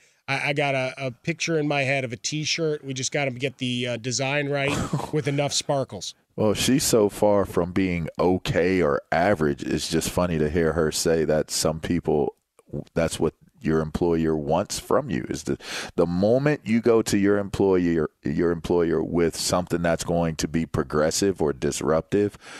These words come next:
Speaker 2: or, you know, something that pulls them out of their regular comfort zone, there's a problem.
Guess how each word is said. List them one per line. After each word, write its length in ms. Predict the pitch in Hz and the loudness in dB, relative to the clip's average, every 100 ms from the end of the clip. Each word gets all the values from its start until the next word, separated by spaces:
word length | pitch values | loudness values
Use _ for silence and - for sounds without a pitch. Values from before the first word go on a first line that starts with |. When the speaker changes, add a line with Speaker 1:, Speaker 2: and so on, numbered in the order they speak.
| - - - | -18 -18 -4
Speaker 2:
or, 640 | 80 76 71 65 65 - | 0 2 2 2 0 -2
you 180 | - 85 | -4 -4
know, 260 | 80 73 67 - _ _ _ _ - | -2 -2 -4 -14 _ _ _ _ -6
something 380 | - 85 85 | -4 -2 -2
that 260 | 80 78 - | 0 -2 -2
pulls 300 | - 90 85 | -2 0 0
them 120 | 82 | 0
out 200 | 82 80 | 2 2
of 80 | 80 | 2
their 340 | 78 73 73 - _ - - - | 2 2 0 -4 _ -20 -20 -6
regular 420 | 82 82 82 80 76 | 0 0 2 0 0
comfort 400 | 87 82 92 87 | -2 -2 -2 0
zone, 300 | 90 98 107 _ - | 0 0 -6 _ -2
there's 160 | 107 | -2
a 40 | 135 | 0
problem. 400 | 170 214 185 | 0 0 -2